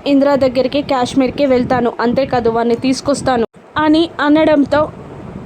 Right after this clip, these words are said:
సంతోషపడుతుంది గౌతమ్ తల్లి. ఆ, మరోవైపు బంగారాజుని బుల్లబ్బాయ్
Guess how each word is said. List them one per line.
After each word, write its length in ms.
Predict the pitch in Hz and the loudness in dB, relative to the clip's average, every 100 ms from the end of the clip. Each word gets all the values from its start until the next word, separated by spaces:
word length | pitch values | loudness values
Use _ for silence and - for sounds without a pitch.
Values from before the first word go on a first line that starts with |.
| - | -10
సంతోషపడుతుంది 1000 | - 294 277 330 330 302 269 269 254 254 | -2 2 2 2 2 0 0 0 0 0
గౌతమ్ 420 | 269 262 233 262 269 | 0 0 0 0 0
తల్లి. 340 | 254 240 247 - - - | 0 0 -2 -6 -20 -6
ఆ, 60 | 302 | 2
మరోవైపు 760 | 302 285 285 349 320 294 294 302 | 4 4 4 2 2 2 2 0
బంగారాజుని 1000 | 254 233 269 320 302 294 277 269 269 294 214 - - | 2 2 2 2 2 2 2 2 2 0 -2 -12 -8
బుల్లబ్బాయ్ 680 | 233 247 311 311 226 254 320 | 0 2 4 2 0 0 -2